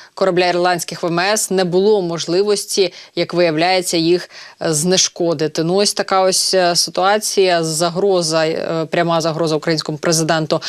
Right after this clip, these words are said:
була. На щастя, все обійшлося добре, але, е, тим не менше,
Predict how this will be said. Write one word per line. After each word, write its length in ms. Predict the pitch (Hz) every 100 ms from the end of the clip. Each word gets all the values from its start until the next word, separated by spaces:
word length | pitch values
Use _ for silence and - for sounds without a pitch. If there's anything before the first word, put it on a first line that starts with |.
| - - -
була. 300 | 170 175 202
На 100 | 208
щастя, 300 | 180 180 175
все 260 | 160 - 180
обійшлося 680 | 165 156 165 175 165 175 151 - - -
добре, 400 | 170 208 214 208
але, 420 | - 175 175 180 -
е, 240 | 185 175
тим 220 | 175 196 185
не 80 |
менше, 600 | 175 190 202 - 202 180